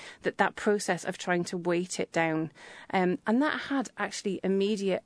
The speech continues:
effects. It was really interesting what happened. So, um, between June nineteen ninety-three and February nineteen ninety-four, they managed to pull the top of the tower southward by two point five centimetres.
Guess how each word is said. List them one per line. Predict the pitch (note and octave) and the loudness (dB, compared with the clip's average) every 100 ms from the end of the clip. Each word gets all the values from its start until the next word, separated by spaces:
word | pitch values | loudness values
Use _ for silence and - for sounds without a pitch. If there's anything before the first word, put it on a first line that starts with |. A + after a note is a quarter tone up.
| - | -8
effects. | - G3 - - - | -4 -2 -2 -4 -4
It | - | -2
was | G3 | -2
really | G3 G3+ A3 A3 | -2 0 2 2
interesting | F#3+ G3 - F#3 - F3 E3+ | 2 0 0 -4 -2 -2 0
what | E3 | 0
happened. | - F#3 - E3 - - - - | -4 -6 -2 -2 -2 -8 -18 -12
So, | - G#3+ G3 - | 0 2 4 4
um, | G3 F#3+ F#3 - _ _ _ - | 4 2 0 -8 _ _ _ -4
between | - - B3 A3 | -4 2 2 4
June | A#3+ C4+ C#4 | 4 4 4
nineteen | A#3 A3+ A#3 G#3+ | 4 2 2 2
ninety-three | G3 G3+ G3 - F#3+ E3+ | 2 2 -2 0 2 2
and | F#3 | 0
February | - G3 F#3+ F3+ | 2 2 4 2
nineteen | F3 F3+ F3+ F3 | 2 0 0 0
ninety-four, | F3+ F3+ F#3 - F#3 | 2 0 -2 0 2
they | F3+ | 4
managed | F#3+ G3+ G#3+ - | 2 2 2 -2
to | |
pull | F#3+ - A3 | -10 -2 0
the | G3+ | 0
top | - G3+ F#3 - | -2 -2 -2 -6
of | F3+ | -6
the | - | -4
tower | - F#3+ F3 | -2 0 0
southward | - G3 G3 - E3+ | 0 0 0 0 -2
by | - E3+ | 0 -2
two | - - | -2 -4
point | G#3 - F3+ F3+ | -2 -2 -4 -2
five | F#3 E3 | -2 -2
centimetres. | - F3 F3+ - - - - - - | -2 -2 -2 -2 -4 -6 -12 -10 -12